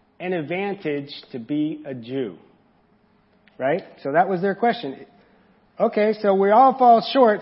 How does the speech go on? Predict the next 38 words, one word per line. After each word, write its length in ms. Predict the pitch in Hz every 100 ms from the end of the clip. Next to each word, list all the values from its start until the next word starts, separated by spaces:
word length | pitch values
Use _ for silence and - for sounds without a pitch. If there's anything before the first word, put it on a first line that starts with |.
| -
so 180 | 202
is 180 | 202 202
it, 200 | 240 202
is 180 | 180 202
it 200 | 254 -
even 360 | 190 247 240 185
matter 420 | 170 196 247 202
if 140 | 170 -
you're 160 | 165
Jewish? 400 | 143 135 143 170 - 165
And 160 | 139 131
today 240 | 151 170
we're 140 | 175 156
gonna 160 | 147 143
talk 240 | 156 143
about, 260 | 139 143 143
does 120 | 160
it 100 | 170
even 260 | 196 185 156
matter 280 | 170 190
if 120 | 165 170
you're 100 | 170
a 40 |
Christian? 360 | - 214 - 123 _ _ _ _ _ _ _ _ _ -
Does 140 | 170
God 360 | 139 190 240 196 - _ _
care? 260 | - 226 135
Are 140 | 127
you, 300 | 165 226 233
are 80 | 143
you 220 | 180 240
any 180 | 240 226
better 400 | 180 196 220 202
off 300 | 196 160 185 - - _ _ _ _ -
because 440 | 156 180 202 185
you're 380 | 160 180 190 190 - _ _ -
a 100 | 156
Christian 560 | - 202 - 185 180